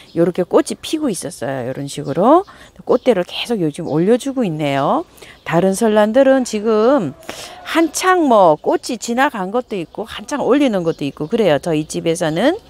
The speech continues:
요거 요렇게 해가지고, 어, 분갈이를 그대로 빼서 그냥 그 요렇게 뭉쳐져 있어요. 포트 채로 그대로 해서 넣어서 요렇게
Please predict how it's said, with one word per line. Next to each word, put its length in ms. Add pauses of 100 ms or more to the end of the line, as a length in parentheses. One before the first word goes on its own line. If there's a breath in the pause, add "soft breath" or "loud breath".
(460 loud breath)
요거 300
요렇게 320
해가지고, 600 (420 loud breath)
어, 380
분갈이를 540 (340 loud breath)
그대로 520
빼서 380
그냥 320
그 760
요렇게 360
뭉쳐져 460
있어요. 600
포트 320
채로 440 (360 soft breath)
그대로 640
해서 360
넣어서 580
요렇게 760